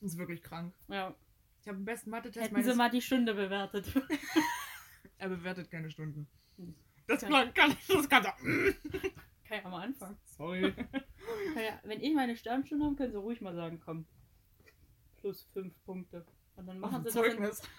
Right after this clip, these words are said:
Speaker 2: dann machen sie das in drei Stunden und dann hab ich auch eine Stundennote.
Speaker 1: <laughs>
Speaker 2: Können wir das bitte wirklich so machen?
Speaker 1: <laughs> Klar.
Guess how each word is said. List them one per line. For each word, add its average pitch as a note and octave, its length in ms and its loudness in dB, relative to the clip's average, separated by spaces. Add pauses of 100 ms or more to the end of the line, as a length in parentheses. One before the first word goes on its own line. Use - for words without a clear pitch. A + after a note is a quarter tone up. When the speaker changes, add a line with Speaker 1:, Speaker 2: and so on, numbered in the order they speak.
Speaker 2:
dann G#3 180 -4
machen B3 240 -2
sie A3 100 -4
das A3 160 -4
in A3+ 140 -6
drei A3 240 0
Stunden A#3+ 240 -4
und G#3+ 100 -8
dann G#3+ 100 -6
hab G#3 60 -8
ich F3+ 60 -10
auch G3+ 100 -8
eine F#3 260 -12 (100)
Stundennote. F3+ 560 -8
Speaker 1:
<laughs> - 1000 -14
Speaker 2:
Können G3+ 120 -6
wir F#3+ 40 -6
das F#3+ 120 -10
bitte F#3+ 160 -6
wirklich G3+ 280 -4
so G3 100 -6
machen? G3+ 280 -6 (1300)
Speaker 1:
<laughs> - 160 -2
Klar. B3+ 340 -12